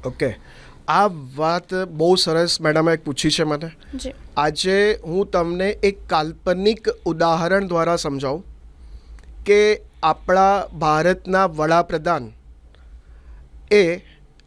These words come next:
Speaker 1: આપણી સમક્ષ આવે છે અને આપણને કહે છે કે, "મેરે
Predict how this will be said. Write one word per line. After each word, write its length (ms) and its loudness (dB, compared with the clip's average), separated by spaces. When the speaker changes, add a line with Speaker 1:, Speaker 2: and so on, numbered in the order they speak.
Speaker 1:
આપણી 360 -2
સમક્ષ 580 -2
આવે 300 4
છે 360 -10
અને 440 0
આપણને 580 -4
કહે 160 4
છે 280 -6
કે, 420 2
"મેરે 580 2